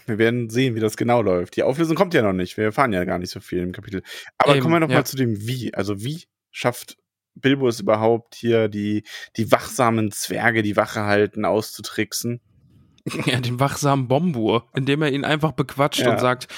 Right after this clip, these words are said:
Speaker 2: „Mensch, wär's nicht mal schön, wieder ordentlich zu schlafen?“ Und dann kommt Bombur ins Schwärmen und sagt, „Oh,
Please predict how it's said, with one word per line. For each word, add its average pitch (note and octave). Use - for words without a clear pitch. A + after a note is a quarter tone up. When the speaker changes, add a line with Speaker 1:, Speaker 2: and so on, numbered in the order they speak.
Speaker 2:
„Mensch, F3
wär's D3
nicht C#3+
mal D3
schön, A3
wieder C#3
ordentlich D3+
zu A2+
schlafen?“ D#3
Und D#3
dann C#3+
kommt C#3+
Bombur C#3+
ins B2+
Schwärmen D3
und B2+
sagt, B2
„Oh, G#2+